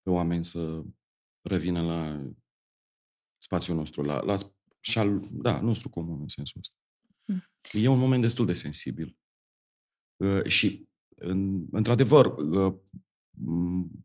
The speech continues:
Speaker 1: pozele, bine, care sunt postate pe Facebook și așa, cu vechiul Chișinău, cu, uh, satele, gen, unele sate care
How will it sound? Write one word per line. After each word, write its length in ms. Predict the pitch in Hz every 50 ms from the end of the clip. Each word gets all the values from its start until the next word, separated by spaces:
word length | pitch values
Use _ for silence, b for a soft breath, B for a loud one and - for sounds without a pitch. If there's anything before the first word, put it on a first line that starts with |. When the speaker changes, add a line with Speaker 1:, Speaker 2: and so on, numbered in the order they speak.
| - 73 71 71 80 80 - - - - _ _
Speaker 1:
pozele, 400 | _ 120 131 135 131 123 92 90 80
bine, 380 | - - - 85 101 95 80
care 160 | 71 82 87
sunt 180 | 87 - 104 95
postate 340 | 92 92 92 - 95 - 90
pe 80 | -
Facebook 420 | 92 - - 90 90 80 80 87 -
și 100 | - 87
așa, 380 | 87 - - 87 90 87 87 87 B B B B B B B
cu 140 | _ 98 95
vechiul 300 | 85 98 98 - - 98
Chișinău, 580 | - - - - 110 95 90 87 85 82 78
cu, 180 | - - - 87 87 87 90 90 90 87 87 85 82 B B B B B B B _
uh, 340 | - 92 95 92 90 90 87
satele, 800 | - - 92 92 - 107 101 101 101 101 98 95 95 92 90 87 - 87
gen, 480 | - 85 82 85 82 87 85 82 80 82 82 82 - -
unele 180 | - 87 92
sate 280 | 90 - 92 90 - 92
care 600 | 92 92 85 85 85 85 82 82 82 80 -